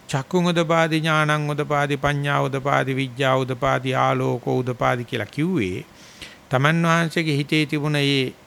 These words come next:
බෝසතාණන් වහන්සේ නමක් වශයෙන් හිතේ තිබුණ ඒ දුර්වලකම් අඩු වෙනකොට මේක ඉබේම ප්‍රඥාව පහළ වෙනවා. ඉතින් හුඟ දෙනෙක් හිතනවා මේ ප්‍රඥාව ලබා ගන්නට එංගලන්තේ යන්න ඕනේ, පී එච් ඩී ගන්න ඕනේ. එහෙනම් තමයි විශ්වවිද්‍යාලයන් වල එව්ව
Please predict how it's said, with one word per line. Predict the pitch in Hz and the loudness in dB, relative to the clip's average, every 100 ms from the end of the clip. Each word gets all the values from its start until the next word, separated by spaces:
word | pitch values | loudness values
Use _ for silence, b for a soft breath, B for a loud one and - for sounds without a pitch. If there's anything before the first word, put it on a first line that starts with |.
| - | -8
බෝසතාණන් | 131 135 - 143 135 | -2 -2 2 0 2
වහන්සේ | 131 135 | -2 -2
නමක් | 131 131 - | -2 -4 -4
වශයෙන් | 135 139 123 | -4 -2 -2
හිතේ | 127 135 127 | -4 -4 -2
තිබුණ | 127 127 | -2 -2
ඒ | 123 120 - - B B B B - | -2 -2 -4 -10 B B B B -18
දුර්වලකම් | - 139 139 135 131 117 | -4 -2 0 0 -2 -2
අඩු | 110 127 | -2 2
වෙනකොට | 151 156 190 247 294 - - - - - | 2 2 -2 -4 -6 -14 -20 -20 -20 -20
මේක | - 151 | -8 -4
ඉබේම | 170 131 143 156 170 202 | -2 -2 2 2 2 0
ප්‍රඥාව | 156 - 131 143 | -6 -8 -6 -6
පහළ | - 98 110 | -6 -6 -8
වෙනවා. | 98 - - - B B | -10 -16 -20 -20 B B
ඉතින් | - 196 202 | -6 0 2
හුඟ | 165 202 | 2 2
දෙනෙක් | 196 208 208 - | 2 4 2 -2
හිතනවා | 202 185 208 214 | -4 -2 0 2
මේ | 202 190 196 | 2 2 2
ප්‍රඥාව | 190 180 - 190 | 0 -2 0 0
ලබා | 185 180 180 | 2 2 2
ගන්නට | 185 208 214 | 2 0 0
එංගලන්තේ | 190 180 170 156 151 139 | 0 2 2 0 2 0
යන්න | 135 | 0
ඕනේ, | 131 127 135 214 - - | -2 -2 -2 -6 -10 -12
පී | - 185 180 | -4 0 2
එච් | 147 | 0
ඩී | - 160 | 0 0
ගන්න | 143 131 127 | 2 0 0
ඕනේ. | 123 117 139 220 - B B | 0 0 0 -4 -10 B B
එහෙනම් | - 165 160 | -2 0 2
තමයි | 170 160 | 0 2
විශ්වවිද්‍යාලයන් | 151 147 160 165 156 151 156 | 0 0 -2 0 2 2 0
වල | 170 170 | -4 -6
එව්ව | 139 180 | -4 -2